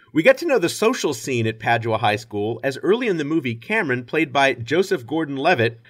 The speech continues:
is given the breakdown by Michael. But which of the following is not one of the groups of students that Michael shows him? Is it the Cowboys, the Burnouts, the future M B As,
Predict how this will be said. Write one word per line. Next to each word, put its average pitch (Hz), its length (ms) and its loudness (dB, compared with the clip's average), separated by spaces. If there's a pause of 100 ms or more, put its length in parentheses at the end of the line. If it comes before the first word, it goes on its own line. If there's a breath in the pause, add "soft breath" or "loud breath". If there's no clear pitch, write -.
(200 loud breath)
is 143 180 0
given 170 360 2
the 143 80 0
breakdown 117 640 2
by 127 180 2
Michael. 135 540 -4 (200 soft breath)
But 170 140 -2
which 254 220 -2
of 269 80 -6
the 247 80 -2
following 147 560 0
is 120 240 -6
not 139 480 -2
one 143 200 -4
of 180 120 -4
the 202 80 -2
groups 170 320 -2
of 170 120 -6
students 123 460 -4
that 123 160 -6
Michael 117 400 -2
shows 170 400 -2
him? 78 300 -8 (400)
Is 160 180 0
it 165 240 -2 (300)
the 123 100 -4
Cowboys, 117 720 -2 (400)
the 123 160 -4
Burnouts, 117 760 -2 (240)
the 143 100 -4
future 202 560 -2
M 156 240 0
B 151 240 -2
As, 101 420 0